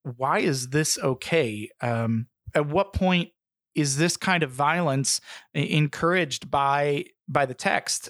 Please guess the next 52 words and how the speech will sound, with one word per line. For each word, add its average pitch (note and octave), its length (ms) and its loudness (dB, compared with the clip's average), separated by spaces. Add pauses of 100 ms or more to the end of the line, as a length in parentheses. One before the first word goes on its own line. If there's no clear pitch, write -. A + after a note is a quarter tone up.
(120)
Um, B2+ 500 2 (1120)
so - 140 -2
there G#3 160 4
is C4 140 0
something F3+ 340 0
at E3 140 -2
stake E3 340 2
here D3 340 2 (300)
a E3 80 0
little A3 180 4
bit, D3 240 -2
but A#3 300 0
I E3+ 80 0
will D#3+ 100 0
tell C#4+ 280 0
you, D3+ 260 2 (480)
and F#3+ 80 0
again, G#3 160 2
everybody's G3+ 460 0
different F3 300 0
with C#3 120 -4
this. B2+ 220 2
I, C3+ 160 2
I D3 260 2
think, D#3 160 0
I, D3 180 2
I D3+ 120 0
think F3 160 2
it D#3+ 60 0
goes D3+ 180 2
without C#3 280 0
saying D#3 280 2
that, C3+ 240 2
that C#3+ 220 0
each G#3 180 0
of D#3 80 2
us C#3+ 140 0
have, C#3 520 0
um, B2 380 2 (100)
different E3 260 0
places D3+ 320 2
where C#3 120 4
we've C3 220 0
gotta C3+ 180 2
get C3 260 0
on C3+ 420 2 (360)
and C#3+ 200 0
off C#3 240 0
this C3 200 -2
highway C#3+ 400 2
of B2+ 120 -4
deconstruction, - 680 0